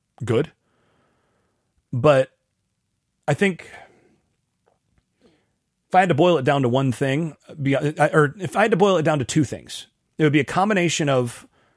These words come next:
quality culture so that the team actually believes, and even when they're not playing well, they, they believe that they're gonna win. And they know not only, not only do they believe that they can win, but they believe that they're going to win and play with confidence. And then the other is there is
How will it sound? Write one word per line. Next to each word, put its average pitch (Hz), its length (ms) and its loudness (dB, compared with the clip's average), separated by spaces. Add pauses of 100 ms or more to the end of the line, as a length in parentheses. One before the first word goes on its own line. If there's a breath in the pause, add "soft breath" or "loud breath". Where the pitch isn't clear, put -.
(120)
quality 185 400 4
culture 175 480 -2
so - 160 -4
that 123 160 -4
the 120 80 -6
team 170 420 -2
actually 135 360 -4
believes, 117 580 -2
and 127 100 -2
even 165 240 -2
when 165 80 0
they're 156 100 0
not 143 200 -2
playing 135 300 -2
well, 117 180 0
they, 120 180 0
they 127 160 -2
believe 120 460 -2
that 127 100 -2
they're 127 80 -2
gonna 117 160 -2
win. 92 320 -8 (320)
And 123 140 0
they 120 80 2
know 180 380 4
not 147 200 2
only, 190 180 0
not 165 300 0
only 190 260 0
do 139 220 -2
they 143 100 2
believe 131 360 -2
that 131 140 0
they 127 120 -2
can 185 300 -2
win, 110 180 -2
but 113 100 -2
they 135 100 0
believe 139 260 0
that 120 100 -2
they're 120 120 0
going 131 360 0
to 110 100 -6
win 95 320 -8 (280 loud breath)
and 123 120 0
play 143 140 4
with 123 140 2
confidence. 92 580 -6 (500 soft breath)
And 165 140 2
then 190 80 2
the 165 120 2
other 175 200 2
is 120 320 -2 (480 soft breath)
there 160 320 2
is 156 400 0